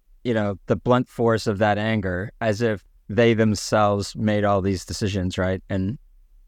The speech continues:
and that just wears on people. And so I, I know this as being, like, the fourth person in line after three rude people, and you walk up and they're like, "What?"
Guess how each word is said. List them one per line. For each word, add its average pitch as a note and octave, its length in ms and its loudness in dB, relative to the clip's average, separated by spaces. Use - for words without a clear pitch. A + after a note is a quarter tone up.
and C3+ 120 2
that F#3 120 4
just D#3 160 -2
wears G#2+ 360 0
on G2+ 160 0
people. F#2+ 460 -2
And G2+ 260 -2
so A2 380 0
I, D3+ 360 2
I D3+ 160 0
know C#3+ 220 4
this C3 200 0
as B2 140 0
being, A#2 220 0
like, A2 300 -2
the A2 160 -2
fourth A2 440 -2
person A2 400 0
in G2+ 160 0
line G#2 500 0
after A#2 340 0
three A#2+ 300 0
rude A#2 300 2
people, G2+ 500 0
and A2+ 140 0
you A#2 120 2
walk A#2 260 2
up G#2+ 300 2
and A#2 140 0
they're A#2 80 2
like, G#2+ 140 0
"What?" G#2 400 0